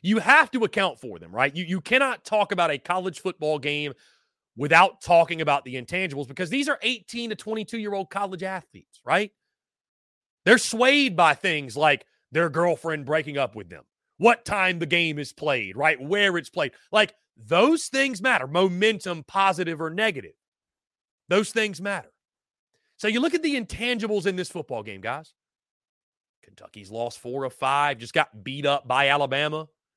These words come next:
South Carolina winners of back-to-back games. I don't care who the opponents were. The Gamecocks are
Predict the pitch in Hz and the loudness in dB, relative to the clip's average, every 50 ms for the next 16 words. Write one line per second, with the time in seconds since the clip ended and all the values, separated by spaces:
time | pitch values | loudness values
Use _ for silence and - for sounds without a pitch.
0 | _ _ _ - - 127 135 147 147 - - 156 156 151 151 151 156 156 151 139 | _ _ _ -8 -2 2 2 2 2 0 0 0 0 2 2 2 2 2 0 0
1 | 131 147 156 165 156 139 147 120 117 151 147 147 147 156 147 139 165 170 - - | 0 -2 -2 -2 -2 -4 -4 0 2 2 2 2 0 -4 -2 -2 -2 -4 -4 -6
2 | _ _ _ _ - 269 320 311 208 139 - 160 139 127 123 143 120 117 107 98 | _ _ _ _ 4 6 6 6 4 0 -4 -6 -6 -6 -6 -6 -8 -8 -10 -10
3 | - 123 110 107 104 98 - 101 113 139 170 170 _ _ _ _ _ _ _ _ | -8 -8 -10 -8 -10 -12 -10 -10 -10 -10 -10 -14 _ _ _ _ _ _ _ _
4 | _ _ _ _ _ _ _ _ _ _ _ _ _ _ _ _ _ 135 123 214 | _ _ _ _ _ _ _ _ _ _ _ _ _ _ _ _ _ -2 0 0
5 | 294 294 - 190 185 185 196 - - 165 151 131 | 0 0 2 6 6 6 6 4 2 -2 -2 -2